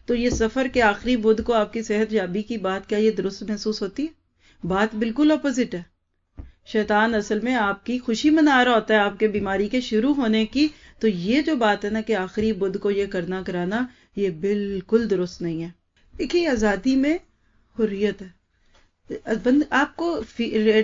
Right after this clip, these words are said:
टाइज खुलती भी नहीं दिख रही। लोगों ने अपने दिमागों पे इतने बोझ रखे, पत्ता हिला तो ये होगा, वो होगा, ये होगा। इसका इस्लाम से ताल्लुक नहीं है।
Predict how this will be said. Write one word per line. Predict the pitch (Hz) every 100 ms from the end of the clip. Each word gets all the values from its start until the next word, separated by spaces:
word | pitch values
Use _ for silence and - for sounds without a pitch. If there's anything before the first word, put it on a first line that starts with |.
| 214
टाइज | 208 214 254 254 - -
खुलती | - 240 262
भी | 294
नहीं | 311 392
दिख | 349 269
रही। | 254 - _ _ _ _ _ _ _ _ _ _
लोगों | 214 247 285
ने | 311
अपने | 330 320
दिमागों | 285 233 226 220 262
पे | 269
इतने | 254 254 262
बोझ | 247 247
रखे, | 247 247 254 254
पत्ता | 226 - 240
हिला | 240 240 247
तो | 247
ये | 220 247
होगा, | 247 240 233
वो | 220 196 233
होगा, | 233 226 240
ये | 233 247
होगा। | 240 247 302 - - - _ - - _ _ _ _
इसका | 220 - 285
इस्लाम | 262 262 269
से | 320
ताल्लुक | 311 302 320 233
नहीं | 202
है। | 185